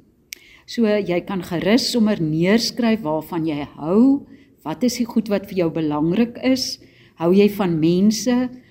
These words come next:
hou jy van praktiese dinge doen, ehm,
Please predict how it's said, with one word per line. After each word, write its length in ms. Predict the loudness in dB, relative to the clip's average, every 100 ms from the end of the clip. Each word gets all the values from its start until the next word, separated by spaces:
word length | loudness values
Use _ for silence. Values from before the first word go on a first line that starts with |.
| _
hou 180 | -6 -2
jy 140 | 0
van 280 | -2 -6 -8 -8
praktiese 600 | -4 -4 -2 0 2 0
dinge 360 | 2 4 4 4
doen, 520 | 6 8 6 2 -6 -20 _ -18
ehm, 260 | -14 -12